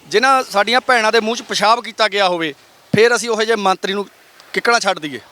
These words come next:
ਫਿਰ ਸਾਡਾ ਵੀ ਹੱਕ ਬਣਦਾ, ਸਾਡਾ ਵੀ, ਸਾਡਾ, ਸਾਡੀ ਜ਼ਮੀਰ ਕਹਿੰਦੀ ਹੈ ਵੀ ਹੁਣ ਇਹਨੂੰ ਇਸ ਦੁਨੀਆ ਤੋਂ ਅਲਵਿਦਾ ਕਰਨਾ ਪੈਣਾ।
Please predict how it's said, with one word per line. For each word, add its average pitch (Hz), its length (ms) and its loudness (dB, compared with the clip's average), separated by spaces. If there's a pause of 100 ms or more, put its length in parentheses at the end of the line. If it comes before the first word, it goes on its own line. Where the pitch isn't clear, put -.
(580)
ਫਿਰ 185 80 -6
ਸਾਡਾ 165 300 0
ਵੀ 220 140 -4 (380)
ਹੱਕ 175 160 -8
ਬਣਦਾ, 160 400 -2 (240)
ਸਾਡਾ 170 300 0
ਵੀ, 220 80 -4
ਸਾਡਾ, 180 300 0
ਸਾਡੀ 175 260 -2
ਜ਼ਮੀਰ 185 340 -4
ਕਹਿੰਦੀ 170 240 0
ਹੈ 214 60 2
ਵੀ 208 80 -4
ਹੁਣ 190 140 0
ਇਹਨੂੰ 226 200 -2 (340)
ਇਸ 190 120 -4
ਦੁਨੀਆ 180 240 -4
ਤੋਂ 202 160 4
ਅਲਵਿਦਾ 165 260 0
ਕਰਨਾ 147 260 -4
ਪੈਣਾ। 110 260 -8